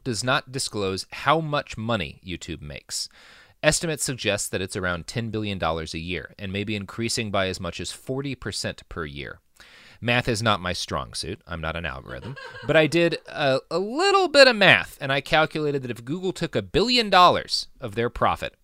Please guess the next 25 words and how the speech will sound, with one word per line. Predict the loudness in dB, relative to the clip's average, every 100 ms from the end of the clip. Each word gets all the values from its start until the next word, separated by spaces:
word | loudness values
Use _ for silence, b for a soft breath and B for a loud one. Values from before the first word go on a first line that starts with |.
| _ -8
and | -2
hired | 2 2 2
new | 0 -2
content | 0 0 0 -2
moderators, | -4 -4 -4 -10 -14 -16 -18 B B B
paying | -2 -2 -2
them | -6
fifty | -2 0 0 2
thousand | 4 4 4
dollars | 4 4 6 2
a |
year | 2 0
salaries, | 2 2 2 -4 -12
which | -12 -10
I'm | -8
gonna | -8
guess | -4 -2 -2
is | -4
more | -4 -4
than | -4
most | -6 -6
of |
these | -8 -10
moderators | -10 -10 -12 -12 -10
get, | -8 -10